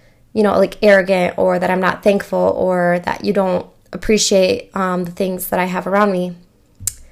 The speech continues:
I have, sorry, I have to click through these.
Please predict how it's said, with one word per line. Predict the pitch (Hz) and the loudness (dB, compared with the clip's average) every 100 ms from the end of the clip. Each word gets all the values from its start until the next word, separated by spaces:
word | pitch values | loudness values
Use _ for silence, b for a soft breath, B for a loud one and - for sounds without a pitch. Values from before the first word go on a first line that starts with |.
| b b b b 214 | b b b b -2
I | 208 | 0
have, | 208 202 202 196 196 190 196 190 180 - b b b b b _ - - - - _ _ - | -2 -2 -2 -2 -2 -2 -4 -6 -10 -20 b b b b b _ -18 -18 -20 -20 _ _ -12
sorry, | - 196 190 | -6 -4 -4
I | |
have | 185 | -6
to | - | -8
click | - 233 - | -6 -8 -8
through | 220 | -10
these. | 208 220 226 - | -8 -8 -8 -10